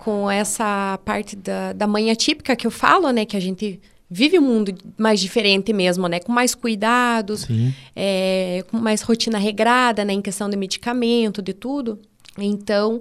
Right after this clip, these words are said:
Speaker 1: a gente tá fazendo, né, a, a vaquinha, porque realmente, assim, a gente não fazia menção do valor que custava esse carrinho. Então, quando foi passado pra gente, eu pensei, "Nossa, vou comprar esse carrinho pro Rafa, porque o médico falou que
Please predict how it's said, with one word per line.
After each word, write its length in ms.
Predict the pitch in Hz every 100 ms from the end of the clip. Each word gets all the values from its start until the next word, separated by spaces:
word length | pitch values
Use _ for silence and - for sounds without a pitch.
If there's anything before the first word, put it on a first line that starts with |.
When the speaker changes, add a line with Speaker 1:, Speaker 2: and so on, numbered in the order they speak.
| - -
Speaker 1:
a 80 | 208
gente 280 | 196 214 233
tá 160 | 226
fazendo, 520 | 220 240 190 190 339 320
né, 200 | 233 185
a, 420 | 202 185 180 175 180
a 80 | 196
vaquinha, 540 | 202 196 196 202 277
porque 1000 | - 254 240 - 233 240 254 269 269 269 - - _
realmente, 560 | 220 233 220 220 233
assim, 240 | 240 - 226
a 40 |
gente 220 | 220 233
não 140 | 240 233
fazia 320 | 233 220 233
menção 540 | 240 330 - 240 277 - - - -
do 100 | 220
valor 380 | 247 247 220 285
que 140 | 320
custava 400 | - - 202 185
esse 140 | 185
carrinho. 460 | 202 185 170 175 165
Então, 320 | 175 - 196
quando 220 | 208 269
foi 160 | 320 277
passado 380 | - 185 190 -
pra 180 | - 151
gente, 420 | 202 285 233 160
eu 160 | 151
pensei, 320 | 180 196 190 202
"Nossa, 200 | 196 -
vou 80 | 160
comprar 240 | 170 196
esse 100 | 220
carrinho 260 | 247 208 208
pro 160 | -
Rafa, 260 | 170 165 202
porque 200 | 233 -
o 40 |
médico 340 | 262 214 214 -
falou 300 | 247 220 233
que 260 | - 330